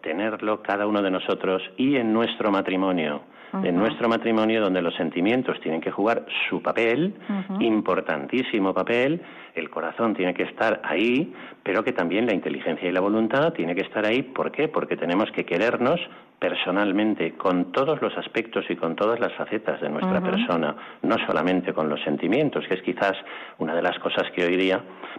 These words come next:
Speaker 1: pues, parece que se extiende o que está tan extendida,
Speaker 2: Ujú.
Speaker 1: sobre todo en el tema de rupturas, en el tema de, de crisis matrimoniales, etcétera, pues parece que el sentimiento es lo que prevalece,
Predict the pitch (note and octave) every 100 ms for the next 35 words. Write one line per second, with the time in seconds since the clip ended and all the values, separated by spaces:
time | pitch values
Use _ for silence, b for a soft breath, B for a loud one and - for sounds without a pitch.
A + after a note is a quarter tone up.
0 | - D#2+ - E2+ F#2+ - G2 F2 D#2+ D#2
1 | - D#2 - A2+ A#2+ G2+ D#2+ D#2+ - F#2
2 | - E2+ - - D2 D#2+ A#2+ E2 C#2 B
3 | B B F#3 D#3 E2+ - F#2+ F#2 G2 F2+
4 | E2 E2 E2+ D#2+ D#2 - F2 F2 F2 E2+
5 | - D2+ D#2 E2 D#2+ D#2 D#2 D#2 D2+ D2
6 | - - - F2 G2+ - D#2 - - D2
7 | C#2+ D#2 G2 G#2 G2 E2+ D#2 - F2+ F#2
8 | F#2 E2 - F2 F2 F#2+ - G2 B B
9 | B B B E2+ E2+ F2+ D2+ E2 F2 F2
10 | - A2 - - F2+ - - F2 - F#2
11 | A#2 -